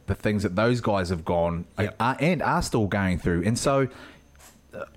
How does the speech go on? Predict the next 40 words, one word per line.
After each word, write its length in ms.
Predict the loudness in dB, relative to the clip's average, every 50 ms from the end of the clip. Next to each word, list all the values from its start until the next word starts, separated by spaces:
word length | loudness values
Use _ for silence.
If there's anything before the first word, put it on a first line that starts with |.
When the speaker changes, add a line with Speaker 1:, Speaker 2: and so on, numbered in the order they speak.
| -20 _ _ _ -6 -4
Speaker 1:
I, 200 | -4 -2 2 2
I 60 | 2 2
came 320 | 2 0 0 0 2 2
to 100 | 2 2
the, 340 | 2 4 4 4 2 2 -2 -4 -6
I 80 | -6
suppose, 320 | -4 0 2 2 2 2 0
conclusion 640 | 0 0 0 2 2 4 4 4 4 2 2 4 4
that 240 | 4 4 2 0 -2 -8 -12 -14 -8 -2
the 100 | 0 2
refs 260 | 4 4 2 2 2
have 180 | 2 0 2 0
to 80 | 0 2
do 140 | 2 4 4
what 100 | 4 4
they 80 | 4 2
have 160 | 2 2 0
to 80 | 0
do, 360 | 2 4 4 4 2 2 0 2
and 160 | 2 2 0
it's 140 | 0 -2 0
all 220 | 2 4 4 4
down 220 | 4 4 2 2 2
to 60 | 2
technique. 500 | 0 0 0 0 2 2 2 0 -2 -2
That's, 380 | -2 0 2 2 2 0 -4 -10
that 300 | -4 0 2 2 2 0
scenario, 640 | -2 -2 0 2 2 4 4 4 4 6 6 4 4 4
the, 120 | 2 0
the 140 | 0 0 0
Crotty 280 | 0 2 2 2 2
scenario 400 | 0 2 2 2 4 4 4 4 4
that 120 | 4 2
I'm 140 | 2 2 2
talking 320 | 0 0 0 0 0 0
about, 260 | 2 2 2 2 2 2
that's 220 | 0 0 0 0
a 40 | 2
little 160 | 2 2 2
bit, 160 | 2 0 -4